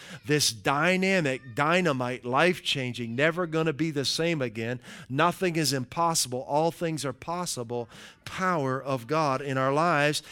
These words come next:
And this is what he says in the Amplified. It's up on the screen, verse thirty-three in John sixteen. "I have told you these things, so that in me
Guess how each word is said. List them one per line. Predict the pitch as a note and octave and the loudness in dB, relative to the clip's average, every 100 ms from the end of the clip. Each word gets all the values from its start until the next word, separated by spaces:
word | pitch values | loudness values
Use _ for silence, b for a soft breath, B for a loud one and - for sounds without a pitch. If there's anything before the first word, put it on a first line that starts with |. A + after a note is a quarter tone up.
| B B | B B
And | D3+ | 2
this | G3+ | 2
is | G#3 | 4
what | G#3 | 4
he | F#3+ | 6
says | G#3+ F#3+ | 6 6
in | F#3+ | 6
the | F3+ | 6
Amplified. | G3+ F#3 D#3 D3+ D#3 | 4 2 0 2 4
It's | E3 F3 | 4 2
up | E3 | 0
on | F3 | 0
the | D#3 | 0
screen, | - F#3 E3+ C#3+ | -2 -2 0 2
verse | E3 D3+ | 0 0
thirty-three | F3 E3 D#3+ - F3 D3+ C#3 B B B | 0 0 -2 -2 -2 -2 -4 B B B
in | D3 C#3 | -2 0
John | E3 E3+ F3 | 2 4 2
sixteen. | - F3 - - F#3 D#3 C#3 B B B - | 2 0 -2 0 2 2 -2 B B B 2
"I | D3+ F3+ G3+ | 6 8 6
have | G#3 F3+ F3+ F#3 F#3+ | 4 2 2 2 0
told | - G3+ A3+ A3+ E3+ | -4 -6 -4 -2 -2
you | E3+ | -4
these | D3 C#3+ A#2 - | -2 -2 -2 -4
things, | C3+ G2+ D#2+ _ - - _ _ _ _ _ _ _ _ _ _ _ - | -4 -4 -10 _ -20 -20 _ _ _ _ _ _ _ _ _ _ _ -8
so | - - D3+ E3 F3 | -4 0 4 6 6
that | E3+ E3 | 6 6
in | F3 F3+ F3+ | 6 4 6
me | F#3 D#3+ A2 D#2+ | 6 6 2 -6